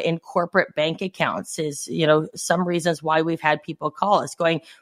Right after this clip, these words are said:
"What do I do with this cash? It's not earning anything in the bank." I mean, some people even just have it sitting in a checking account, but the other way I look at it is that a G I C isn't that much better, right?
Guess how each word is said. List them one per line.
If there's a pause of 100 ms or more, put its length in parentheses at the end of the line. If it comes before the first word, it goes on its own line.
(140)
"What
do
I
do
with
this
cash?
It's
not
earning
anything
in
the
bank."
I
mean,
some
people
even
just
have
it
sitting
in
a
checking
account,
but (440)
the
other
way
I
look
at
it
is
that
a
G
I
C
isn't
that
much
better,
right?